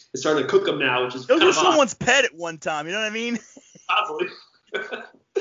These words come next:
Speaker 1: Yeah, so people are eating those. But, uh, yeah, snakeheads have actually become a, a fish that, uh, people, I, I've been seeing a lot of people starting to eat some, and a lot of local kind of kayaking groups down here, and, and I see people posting all the time, you know, fried snakehead and stuff, and I'm like,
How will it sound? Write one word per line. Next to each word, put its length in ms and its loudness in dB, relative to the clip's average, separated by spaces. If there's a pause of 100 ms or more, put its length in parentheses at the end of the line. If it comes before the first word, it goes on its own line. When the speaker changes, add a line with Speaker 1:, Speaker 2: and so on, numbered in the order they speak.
(400)
Speaker 1:
Yeah, 220 4
so 220 -2
people 180 2
are 40 2
eating 260 2
those. 300 -4
But, 200 -2
uh, 300 -2 (340)
yeah, 140 -2
snakeheads 580 0
have 100 -6
actually 300 -4
become 200 -6
a, 40 -4
a 260 -6
fish 280 -6
that, 200 -2
uh, 260 0
people, 360 -6
I, 140 0
I've 260 -8
been 100 -16
seeing 200 -8
a 40 -4
lot 100 0
of 60 -8
people 160 -14
starting 300 -4
to 60 -2
eat 160 -6
some, 100 -6
and 80 -2
a 40 0
lot 160 2
of 200 -6
local 360 -2
kind 120 -2
of 120 -2
kayaking 360 -2
groups 260 -6
down 240 -4
here, 280 2
and, 160 -4
and 120 -6
I 60 -6
see 160 -6
people 260 -4
posting 320 0
all 160 0
the 60 -10
time, 400 -2
you 80 -2
know, 80 -4
fried 300 -2
snakehead 420 -2
and 120 -4
stuff, 280 -4
and 80 -6
I'm 120 -8
like, 100 -16